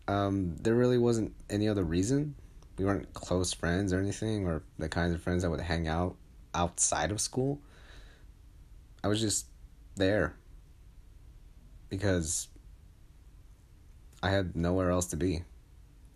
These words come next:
And by the end of the year, though, I, Kim made me realize that if I kept sticking to myself to this group, I would never become who I truly wanted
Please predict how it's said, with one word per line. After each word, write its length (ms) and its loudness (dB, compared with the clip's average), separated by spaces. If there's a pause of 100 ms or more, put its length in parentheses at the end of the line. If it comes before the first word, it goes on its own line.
(440)
And 480 0
by 200 8
the 100 4
end 140 6
of 60 2
the 60 4
year, 360 4
though, 280 2
I, 140 2 (720)
Kim 180 0
made 160 2
me 80 2
realize 580 2
that 200 0 (600)
if 220 -4
I 100 2
kept 240 -2
sticking 280 0
to 140 -6
myself 420 -2 (140)
to 220 2
this 200 2
group, 380 -2
I 80 0
would 200 0 (260)
never 500 2 (120)
become 600 -2
who 180 -2
I 120 0
truly 520 -2 (140)
wanted 440 2